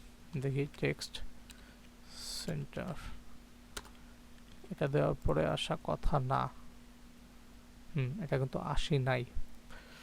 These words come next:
উম, উম, উম, উম, তার মানে এটাকে আমাদের ডিপ যেহেতু আছে, ডিপটাকে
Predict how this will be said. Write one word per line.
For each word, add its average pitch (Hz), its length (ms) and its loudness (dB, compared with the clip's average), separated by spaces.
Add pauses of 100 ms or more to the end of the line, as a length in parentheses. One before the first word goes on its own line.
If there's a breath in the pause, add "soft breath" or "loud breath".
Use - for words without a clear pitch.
(500 loud breath)
উম, 139 440 2 (160)
উম, 185 180 -4
উম, 220 100 -4 (220)
উম, 127 200 2 (320)
তার 139 180 6
মানে 131 180 4
এটাকে 139 320 0
আমাদের 131 220 2 (200)
ডিপ 131 200 2 (140)
যেহেতু 139 280 6 (140)
আছে, 143 260 2 (1400 loud breath)
ডিপটাকে 143 680 2